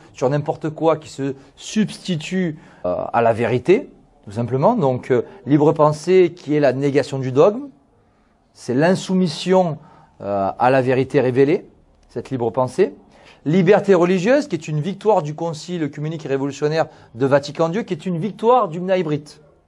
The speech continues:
La libre, euh, la liberté religieuse, qui concrètement est la liberté de se perdre, de s'égarer et de se damner, puisque je le rappelle, concrètement dans les années soixante,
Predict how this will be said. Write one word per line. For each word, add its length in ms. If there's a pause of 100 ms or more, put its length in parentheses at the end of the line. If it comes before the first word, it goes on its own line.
(1080)
La 100
libre, 360
euh, 240
la 120
liberté 340
religieuse, 540 (720)
qui 160
concrètement 720
est 100
la 100
liberté 420
de 100
se 160
perdre, 400 (140)
de 120
s'égarer 600
et 60
de 140
se 300 (300)
damner, 640
puisque 300
je 100
le 80
rappelle, 520 (200)
concrètement 500
dans 120
les 160
années 140
soixante, 480